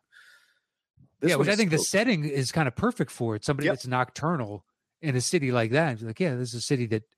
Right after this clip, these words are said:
Speaker 2: that legitimately never sleeps. Everything stays open twenty-four hours a day because they just,
Speaker 1: Yeah.
Speaker 2: you can make money at four in the morning because we got drunks.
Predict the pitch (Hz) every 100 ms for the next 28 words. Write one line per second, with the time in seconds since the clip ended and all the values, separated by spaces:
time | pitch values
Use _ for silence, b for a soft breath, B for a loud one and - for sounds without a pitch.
0 | _ _ _ _ 110 98 - _ - 113
1 | 135 147 147 113 104 101 101 - 160 90
2 | 113 117 120 - 127 123 127 117 113 110
3 | 104 98 101 143 98 95 95 98 - -
4 | - 147 127 135 131 123 117 127 127 139
5 | 143 110 - - 113 107 101 104 104 101
6 | 98 104 101 - 120 120 120 139 139 -